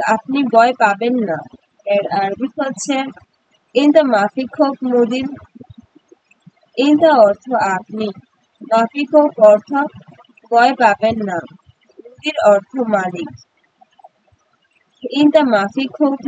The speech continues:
মুদির, বস, আপনি ভয় পাবেন না। এখন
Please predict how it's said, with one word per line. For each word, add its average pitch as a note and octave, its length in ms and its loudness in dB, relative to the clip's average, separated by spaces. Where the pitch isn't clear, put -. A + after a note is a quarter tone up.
মুদির, B3+ 360 -2
বস, C4 300 2
আপনি C4+ 240 -2
ভয় A#3 300 4
পাবেন G#3 360 0
না। E3+ 100 -6
এখন B3 320 2